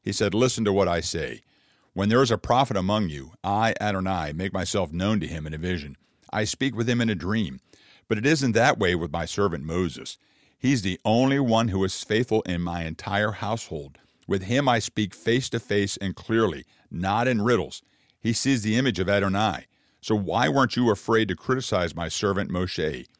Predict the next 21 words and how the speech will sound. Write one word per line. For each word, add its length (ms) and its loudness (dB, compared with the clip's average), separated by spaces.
The 180 -6
anger 380 4
of 80 2
Adonai 400 4
flared 300 2
up 120 2
against 320 -2
them, 160 -4
and 120 -4
he 80 -6
left. 340 -4
But 140 4
when 160 2
the 80 0
cloud 380 2
was 160 4
removed 500 2
from 220 0
above 260 2
the 80 -4
tent, 380 -4